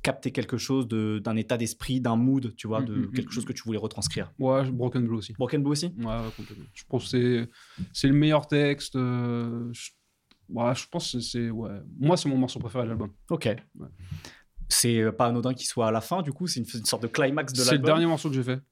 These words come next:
Speaker 1: C'est le
Speaker 2: En
Speaker 1: dernier.
Speaker 2: fait, à la base, l'album visait dix titres.
Speaker 1: Mhm.
Speaker 2: Euh, et, euh, et j'ai fait ce morceau-là, euh, dans les arrêts de jeu. Et il a donné le titre à l'album. Euh, je trouve que c'était une, une belle synthèse de l'intention de l'album.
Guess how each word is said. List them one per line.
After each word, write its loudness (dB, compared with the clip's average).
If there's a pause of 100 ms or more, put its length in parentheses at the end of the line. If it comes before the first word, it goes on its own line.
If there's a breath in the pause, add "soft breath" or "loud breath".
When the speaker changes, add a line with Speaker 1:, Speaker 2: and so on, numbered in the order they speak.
Speaker 1:
C'est 2
le -2
Speaker 2:
En 2
Speaker 1:
dernier. 6
Speaker 2:
fait, 4
à 6
la 4
base, 4
l'album 2
visait 2
dix -2
titres. -2
Speaker 1:
Mhm. 0 (220)
Speaker 2:
Euh, -2 (140)
et, -4
euh, -8 (160)
et -4
j'ai -4
fait -4
ce 0
morceau-là, 0
euh, -2
dans -6
les -4
arrêts -6
de -10
jeu. -2 (840)
Et 0
il 2
a 4
donné 4
le 2
titre -8
à 0
l'album. -2
Euh, -18 (340)
je -20
trouve 0
que -4
c'était 0
une, 4 (220)
une 0
belle 4
synthèse 2
de 0
l'intention -2
de -2
l'album. -4